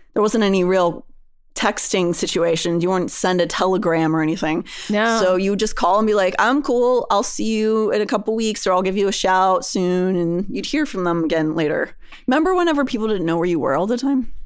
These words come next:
Speaker 2: Yo, yeah. And you'd be like, "Uh, how about next Tuesday? Let's meet up at Walmart,
Speaker 1: Yeah.
Speaker 2: seven P M."
Speaker 1: <laughs>
Speaker 2: All right.
Speaker 1: Yeah.
Speaker 2: And then you both were
Speaker 1: Yeah.
Speaker 2: just at Walmart, seven P M.
Speaker 1: Yeah, you got, you gotta show up.
Speaker 2: Yeah.
Speaker 1: Now, now you have, like, a million excuses why you don't have to go there.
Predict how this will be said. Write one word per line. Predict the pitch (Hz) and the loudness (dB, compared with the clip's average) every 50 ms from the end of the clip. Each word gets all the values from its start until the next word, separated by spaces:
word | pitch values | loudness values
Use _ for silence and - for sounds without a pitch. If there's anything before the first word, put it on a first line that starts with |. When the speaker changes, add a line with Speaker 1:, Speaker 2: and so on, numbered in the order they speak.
| - - | -6 -2
Speaker 2:
Yo, | 226 247 262 254 | 0 0 2 2
yeah. | 247 247 247 240 - | 2 2 2 2 2
And | 214 233 | 2 2
you'd | 240 240 226 | 0 0 0
be | 247 240 | 0 0
like, | 233 226 208 208 196 - - - _ _ _ - | 2 2 2 0 0 -2 -6 -12 _ _ _ -2
"Uh, | - 220 220 220 214 208 | 0 0 2 2 2 0
how | 220 339 370 | 0 0 0
about | - 392 370 330 - | 0 0 0 0 0
next | 294 330 320 - - | 0 0 -2 -2 -2
Tuesday? | - 339 349 330 - 302 254 220 | -2 -2 -2 0 0 0 0 0
Let's | 202 233 226 - | 0 -2 -2 -2
meet | 262 269 269 | 0 0 0
up | 262 254 | 0 0
at | 233 208 | 0 -2
Walmart, | 214 247 277 294 262 226 175 170 - - | 0 0 0 2 2 2 0 0 0 0
Speaker 1:
Yeah. | - 262 - 262 | 2 2 2 2
Speaker 2:
seven | 226 247 247 | 2 0 0
P | 254 262 269 | 0 0 2
M." | 262 247 196 180 165 - - | 2 2 2 0 -2 -4 -4
Speaker 1:
<laughs> | - | 0
Speaker 2:
All | 277 269 | 2 2
right. | 320 320 302 294 302 294 | 4 4 4 2 2 0
Speaker 1:
Yeah. | - - 202 | 0 -2 -2
Speaker 2:
And | 226 247 | 0 0
then | 247 254 | 2 2
you | 262 254 | 0 0
both | 247 247 247 254 233 - - | 2 2 0 0 -2 -2 -2
were | 226 247 | 0 0
Speaker 1:
Yeah. | 185 180 | 2 2
Speaker 2:
just | 262 247 - - | 0 0 0 0
at | 220 220 220 | 0 0 0
Walmart, | 226 214 220 226 220 214 208 - | 0 0 0 2 2 0 0 0
seven | - 208 196 214 202 | -2 -2 -2 -2 -4
P | - 202 | -2 -2
M. | 208 196 202 | 0 0 2
Speaker 1:
Yeah, | 196 180 196 208 175 | 2 2 2 2 2
you | 180 | 2
got, | 180 185 190 202 196 | 2 2 0 0 -2
you | 208 202 | 0 0
gotta | 208 196 214 | 2 2 2
show | 247 - 233 196 180 | 0 0 0 2 2
up. | 214 220 175 - - - - - - | 2 2 0 0 -4 -12 -20 -10 -6
Speaker 2:
Yeah. | 220 214 190 165 170 - - | -2 -2 -2 -2 -4 -4 -2
Speaker 1:
Now, | 202 196 202 208 214 | 0 2 2 2 0
now | - - 180 151 180 202 190 | 0 -2 -4 -2 0 2 2
you | 208 220 262 - | 2 4 2 2
have, | - 202 190 | 2 2 2
like, | 190 175 - | 0 0 2
a | 175 | 2
million | 170 170 175 175 170 170 160 | 2 2 2 2 2 0 0
excuses | - - - - 208 - - 156 - | -2 -4 -4 -4 -4 -2 -2 -4 -4
why | - - 110 | -4 -4 -4
you | 135 - | -4 -4
don't | - 104 | -6 -8
have | - - | -8 -10
to | - 254 | -10 -8
go | 240 - | -6 -6
there. | - - - - - | -6 -6 -8 -10 -14